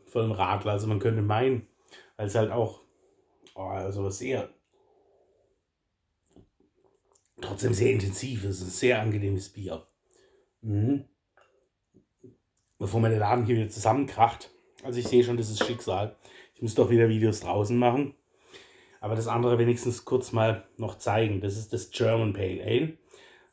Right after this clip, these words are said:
Hier Foundation eleven heißt es. Ich weiß nicht, warum sie es so genannt haben. Äh, aber es heißt auf jeden Fall Foundation eleven. Ist ein German Pale Ale.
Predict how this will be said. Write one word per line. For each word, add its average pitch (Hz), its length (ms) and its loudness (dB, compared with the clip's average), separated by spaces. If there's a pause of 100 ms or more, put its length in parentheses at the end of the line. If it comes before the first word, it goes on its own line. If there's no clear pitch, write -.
(580)
Hier 123 460 4
Foundation 123 960 2 (520)
eleven 120 640 -2 (120)
heißt 101 340 -6
es. - 300 -14 (600)
Ich 110 100 -8
weiß 120 160 4
nicht, 131 100 4
warum 127 220 2
sie 143 80 -4
es 143 100 -8
so 123 120 0
genannt 120 340 0
haben. 151 300 -2 (1400)
Äh, 123 80 0
aber 120 1040 2 (100)
es - 100 -14
heißt 123 140 2
auf 113 140 -6
jeden 120 100 -2
Fall 123 140 -2
Foundation 120 640 0
eleven. 110 500 -4 (1120)
Ist 110 160 -4
ein 120 80 2
German 123 420 4
Pale 143 300 4
Ale. 175 380 4